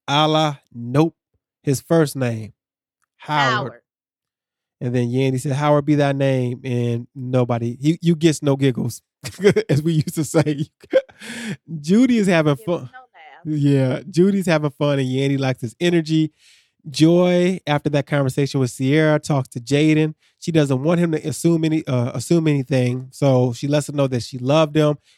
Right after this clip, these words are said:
Speaker 1: She had a dream about him before she even met him, and he understands completely, calls her Mama Joy, and they hug. I'm so, I'm so disappointed at this ending, but I'm not surprised.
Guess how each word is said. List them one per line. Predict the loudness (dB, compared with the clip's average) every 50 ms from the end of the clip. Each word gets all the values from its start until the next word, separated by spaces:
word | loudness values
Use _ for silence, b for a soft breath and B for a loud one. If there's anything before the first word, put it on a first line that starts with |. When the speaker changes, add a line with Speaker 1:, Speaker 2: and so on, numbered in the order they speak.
| _
Speaker 1:
She | _ -4 -2
had | -2 -2 -2 -4
a | -8
dream | -6 -4 -2 0 0
about | -2 -2 -2 -2 -2 -2
him | -2 -2
before | -4 -4 0 0 0 0 0
she | -2 -4 -6
even | -6 -6 -6 -8 -4 0
met | 2 2 4 4 4
him, | 2 0 -2 -4 _ _ _ _ _ _ _ _ -6
and | -4 -2 0
he | 0 2 2
understands | 2 0 0 -2 -2 -2 0 0 0 0
completely, | -2 -6 -2 0 0 0 0 0 -2 -2 -2 b b b b b b
calls | 0 2 2 2 0
her | 0
Mama | 0 0 0 0 0
Joy, | 0 2 2 2 2 2 0 -2 -4
and | -6 -4 -2
they | 0 0
hug. | 0 -2 -4 -6 -8 -12 _ _ _ _ _ _ _ _ _ -2
I'm | -2 0
so, | 2 0 0 2 2 0
I'm | 0 0
so | 2 0 0 2
disappointed | 2 -2 -2 -2 0 0 0 2
at | 0 0
this | -2 -2
ending, | -2 -4 -2 -2 -4 -6 b b b b
but | _ 0
I'm | 2 2
not | 2 0 0
surprised. | -4 -6 -2 0 0 2 0 -2 -4 -8 -12